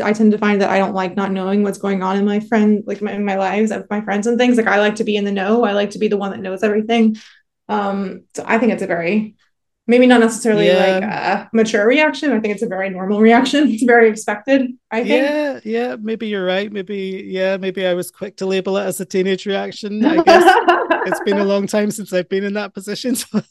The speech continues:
Speaker 2: I don't
Speaker 1: Aye,
Speaker 2: know.
Speaker 1: well, I am a little, I'm, I am, I am all of, like, what, five, ten years younger. Like, you know, I've,
Speaker 2: <laughs>
Speaker 1: I've, I'm, it's not been that, it's been quite a long time for me as well. So let's remember that.
Speaker 2: Yeah,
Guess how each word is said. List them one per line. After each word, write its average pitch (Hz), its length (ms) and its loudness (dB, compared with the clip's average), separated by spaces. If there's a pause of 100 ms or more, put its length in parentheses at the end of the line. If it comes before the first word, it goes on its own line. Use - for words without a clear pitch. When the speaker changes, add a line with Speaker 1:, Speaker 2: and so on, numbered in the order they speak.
(160)
Speaker 2:
I 269 120 0
don't - 220 -2
Speaker 1:
Aye, 220 260 4
Speaker 2:
know. 214 80 4
Speaker 1:
well, 214 560 0 (640)
I 240 120 6
am 269 280 8
a 294 40 4
little, 330 300 8
I'm, 285 240 2
I 269 100 4
am, 302 160 4
I 269 100 4
am 269 160 2
all 262 260 2
of, 294 100 -4
like, 240 220 0
what, 220 300 -2
five, 233 240 -2
ten 240 220 -4
years 233 220 0
younger. 208 380 -4
Like, 214 320 -4
you 233 260 0
know, 214 240 2
I've, 226 180 4
Speaker 2:
<laughs> 220 300 -2
Speaker 1:
I've, 233 200 0
I'm, 240 260 -4 (140)
it's 240 220 -4
not 262 200 2
been 262 180 -2
that, 226 260 0
it's 220 120 -8
been 269 160 -8
quite 349 220 4
a 311 40 2
long 269 200 0
time 240 240 -2
for 233 80 -4
me 214 120 -2
as 208 120 -6
well. 208 220 -2
So 220 140 -4
let's 220 200 -4
remember 208 320 -4
that. 196 300 0
Speaker 2:
Yeah, 143 320 -2